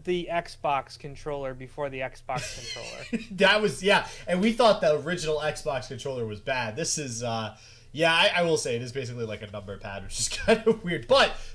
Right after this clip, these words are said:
Speaker 2: then, I mean, that was Atari Jaguar. That's some historical, I mean, that's like the beginning of gaming, right? And the fact
Speaker 1: No.
Speaker 2: that,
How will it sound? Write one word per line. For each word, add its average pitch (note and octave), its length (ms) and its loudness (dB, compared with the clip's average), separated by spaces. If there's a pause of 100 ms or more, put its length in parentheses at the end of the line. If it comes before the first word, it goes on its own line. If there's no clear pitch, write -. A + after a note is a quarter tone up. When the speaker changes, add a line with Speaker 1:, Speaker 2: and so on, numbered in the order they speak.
Speaker 2:
then, D4 140 10 (360)
I A#3 80 0
mean, A3+ 300 2 (180)
that C#4+ 200 6
was G3 220 2
Atari G#3 480 4
Jaguar. C#3+ 460 2
That's F#3+ 200 -2
some D#3 120 -4
historical, B2 680 -4
I A2 120 -4
mean, A2 140 -8
that's D#3+ 180 -4
like D3+ 140 -4
the A#2 80 -4
beginning A2+ 520 -6
of F#2 160 -10
gaming, G2+ 500 -8
right? G#2+ 300 -6 (260)
And D3 120 2
the D#3 80 4
fact D3+ 340 4
Speaker 1:
No. C3+ 60 -2
Speaker 2:
that, C#3 380 0